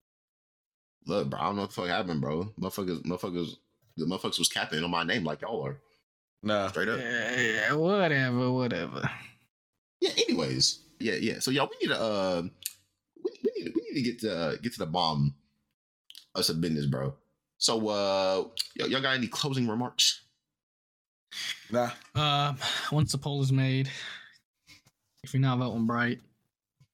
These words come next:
Speaker 3: you must be a liar too.
Speaker 1: Bro, if you vote me in the poll, bro, look, you a real one. You a real one. A non-capping goat.
Speaker 2: No,
Speaker 1: You feel me, bro?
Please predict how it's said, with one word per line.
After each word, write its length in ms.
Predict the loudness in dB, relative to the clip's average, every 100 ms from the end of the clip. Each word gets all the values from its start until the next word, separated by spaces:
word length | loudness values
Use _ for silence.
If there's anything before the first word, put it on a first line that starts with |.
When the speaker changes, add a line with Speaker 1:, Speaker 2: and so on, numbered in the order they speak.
| _ _ _ _ _
Speaker 3:
you 100 | 0
must 220 | 2 2 0
be 100 | 0
a 60 |
liar 240 | 2 2 2
too. 240 | 0 -4 -10 _ _ _ _ _ _ _ _ _ _ _ _
Speaker 1:
Bro, 180 | -4 -4 -6 -16 _ _ _ _ -20 _ -4
if 160 | -2 0
you 140 | 2
vote 180 | 2 4
me 380 | 2 0 -2 -4
in 140 | 0 0
the 60 |
poll, 220 | 0 -2 -2
bro, 220 | -2 -2 -10 _ _ _ _ _ -4
look, 240 | -2 -2 -4 -14 _ _ _ _ 0
you 220 | 2 4
a 100 | 2
real 200 | 2 0
one. 240 | -2 -10 -20 _ _ _ _ _ _ _
You 140 | 0 2
a 100 | 2
real 200 | 2 2
one. 200 | -2 -6 -14 _ _ _ -4
A 100 | 0
non-capping 800 | 4 4 2 0 -2 -2 -2 -2
goat. 280 | -2 -4 -4 -10 _ _ _ _ 0
Speaker 2:
No, 80 | 2
Speaker 1:
You 160 | 2
feel 140 | 0 0
me, 100 | 0
bro? 220 | 0